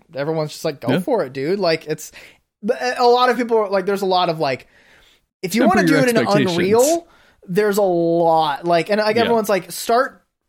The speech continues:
Speaker 1: simple." A lot of people are suggesting I start make, like, a, a different games, like, "Don't
Speaker 2: Mm-hmm.
Speaker 1: worry about my, like, my passion dream, like,
Speaker 2: Mm-hmm.
Speaker 1: game yet." Uh, but then other people are like,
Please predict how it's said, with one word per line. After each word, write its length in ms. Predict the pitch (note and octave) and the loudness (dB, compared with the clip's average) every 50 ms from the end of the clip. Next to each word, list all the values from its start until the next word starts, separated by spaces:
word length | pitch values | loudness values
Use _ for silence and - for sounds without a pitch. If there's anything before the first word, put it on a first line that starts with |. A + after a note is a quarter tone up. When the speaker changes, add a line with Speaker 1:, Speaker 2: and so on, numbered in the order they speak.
| _ _ | _ _
Speaker 1:
simple." 360 | - - - G#3+ G3+ F#3 F#3 | -16 -8 -4 -4 -2 0 0
A 40 | G3+ G3+ | 2 2
lot 140 | G#3 A3 | 2 2
of 40 | A3 | 0
people 200 | A#3 A3 A3 A3 | -2 -4 -2 -2
are 100 | G#3 F#3+ | -2 -2
suggesting 520 | G3 - G3+ E3+ E3+ E3 E3+ - F#3 F3 E3+ | -2 -4 -4 -2 -2 -2 -2 -4 -4 -4 -4
I 60 | D#3 | -4
start 320 | - - - D#3+ D#3 C#3 | -4 -2 -2 -2 -2 -4
make, 280 | D3+ D3+ D3+ D3+ D3 - | -4 -4 -6 -6 -4 -4
like, 240 | D3 C#3 B2+ - _ _ | -6 -6 -6 -8 _ _
a, 160 | C3+ D3 D3 - | -6 -6 -4 -4
a 120 | D#3+ D#3+ D#3 | -4 -6 -6
different 480 | - - E3 D#3 - F#3 D#3 C#3 C#3 | -4 -6 -6 -4 -4 -6 -8 -6 -6
games, 440 | - C#3 C#3 C#3 C#3+ D3 D#3 D#3 D3 | -6 -6 -4 -4 -6 -6 -8 -6 -6
like, 140 | D3 C#3 C3 | -6 -4 -2
"Don't 140 | C3 C3+ D#3 | 0 0 0
Speaker 2:
Mm-hmm. 80 | F#3+ | 0
Speaker 1:
worry 100 | D3 D3 | 0 -2
about 160 | C#3 D3 C3+ | -2 -4 -6
my, 220 | A#2+ C3+ C3+ B2+ B2 | -6 -8 -8 -6 -6
like, 260 | A#2+ B2 A#2+ - - | -6 -6 -8 -8 -12
my 140 | C3 C3 B2 | -16 -16 -16
passion 400 | - - A#2+ B2 B2+ - D#3+ D#3 | -12 -10 -8 -8 -8 -8 -10 -8
dream, 420 | D3+ D#3 D#3 D#3+ D#3+ E3 D#3+ D#3+ - | -6 -6 -6 -6 -6 -8 -8 -6 -4
like, 160 | C#3 C#3+ E3+ G#3 | 0 0 0 0
Speaker 2:
Mm-hmm. 120 | A#3 E3+ | -2 -2
Speaker 1:
game 220 | E3 D#3+ E3 E3+ F3 | -6 -6 -6 -4 -2
yet." 300 | F3+ F3+ F3+ F3 - - - - _ _ _ _ _ _ | -2 -2 -2 -4 -6 -12 -20 -20 _ _ _ _ _ _
Uh, 300 | - E3 D#3+ D#3+ D#3+ D#3+ D#3 | -2 0 0 0 0 0 -2
but 140 | G3 F#3 | -2 -2
then 140 | G3 G#3 G#3+ | -2 -2 0
other 220 | A3 G#3 G#3 A3 G3+ | 0 0 0 2 0
people 260 | A3 A3 G3+ G#3 G#3 | 0 -2 0 0 0
are 60 | G3 | 2
like, 340 | F#3 F3+ F3 E3 D#3 - - | 2 2 2 0 0 -4 -10